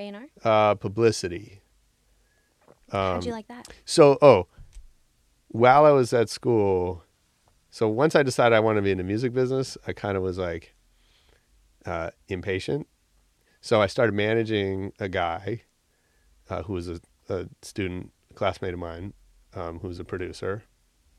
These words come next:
Speaker 1: In school, you started managing someone?
Speaker 2: Yeah. So
Speaker 1: How'd
Speaker 2: he
Speaker 1: you do that?
Speaker 2: Well, I didn't. I mean, but he said, he was just a friend,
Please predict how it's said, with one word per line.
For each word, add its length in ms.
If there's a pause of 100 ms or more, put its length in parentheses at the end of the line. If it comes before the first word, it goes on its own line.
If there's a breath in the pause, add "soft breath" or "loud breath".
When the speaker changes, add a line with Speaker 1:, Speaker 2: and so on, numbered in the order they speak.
(120)
Speaker 1:
In 180
school, 300
you 100
started 280
managing 320
someone? 260
Speaker 2:
Yeah. 300 (480)
So 180
Speaker 1:
How'd 80
Speaker 2:
he 140
Speaker 1:
you 80
do 60
that? 280 (220)
Speaker 2:
Well, 260
I 140
didn't. 420 (140)
I 80
mean, 160
but 100
he 140
said, 560 (1120)
he 160
was 80
just 180
a 60
friend, 440